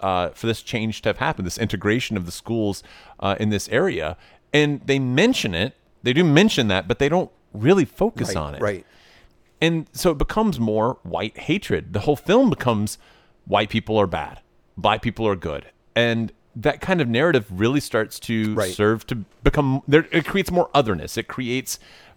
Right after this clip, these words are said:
Speaker 1: uh, black people over here, white people are over there, and white people, you should be ashamed of yourself. And if you don't feel guilty,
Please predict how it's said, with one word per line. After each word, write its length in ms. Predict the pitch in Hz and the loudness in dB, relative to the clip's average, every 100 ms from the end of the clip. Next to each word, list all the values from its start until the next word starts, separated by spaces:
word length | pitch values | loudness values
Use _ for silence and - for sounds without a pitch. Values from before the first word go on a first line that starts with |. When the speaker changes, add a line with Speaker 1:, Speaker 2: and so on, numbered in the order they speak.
| - | -4
Speaker 1:
uh, 280 | 104 104 95 | 0 0 0
black 340 | 107 117 127 | 2 2 2
people 180 | 135 123 | -2 0
over 120 | 117 | 0
here, 180 | 107 120 | 2 2
white 200 | 104 104 | 2 2
people 220 | 117 110 101 | 0 0 0
are 60 | |
over 140 | 95 82 | 0 0
there, 380 | 95 92 90 - | 0 2 0 -2
and 180 | 95 90 | -4 0
white 160 | 104 107 | 0 -2
people, 260 | 117 113 | -4 -4
you 180 | 92 85 | -4 -6
should 220 | - 104 | -4 -4
be 200 | 110 123 | 0 2
ashamed 380 | 131 - 160 151 | 2 2 2 2
of 100 | 110 | 2
yourself. 580 | 101 98 - 90 85 - | 0 0 0 0 0 -2
And 80 | 98 | -8
if 120 | - | -4
you 80 | 98 | -2
don't 160 | 110 | -2
feel 200 | 104 131 | 0 -2
guilty, 560 | 117 165 170 127 110 | 0 0 -2 -2 -4